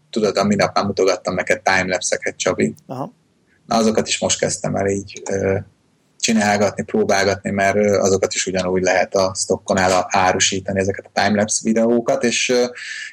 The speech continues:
Speaker 1: a videóban meg ugye sokkal nagyobb a játé-, játszótér.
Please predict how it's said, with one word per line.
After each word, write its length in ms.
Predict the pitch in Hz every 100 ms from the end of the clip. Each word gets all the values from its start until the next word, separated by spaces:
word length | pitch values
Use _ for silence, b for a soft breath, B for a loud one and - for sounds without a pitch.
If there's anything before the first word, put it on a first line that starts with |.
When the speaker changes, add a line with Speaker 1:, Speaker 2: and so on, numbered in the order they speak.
| B -
Speaker 1:
a 80 |
videóban 580 | 110 135 127 127 123 120
meg 220 | 117 113
ugye 240 | 117 113 113
sokkal 300 | - 113 107
nagyobb 260 | 104 92
a 40 | 92
játé-, 400 | 92 87 - 92
játszótér. 760 | 98 92 - 87 - 90 90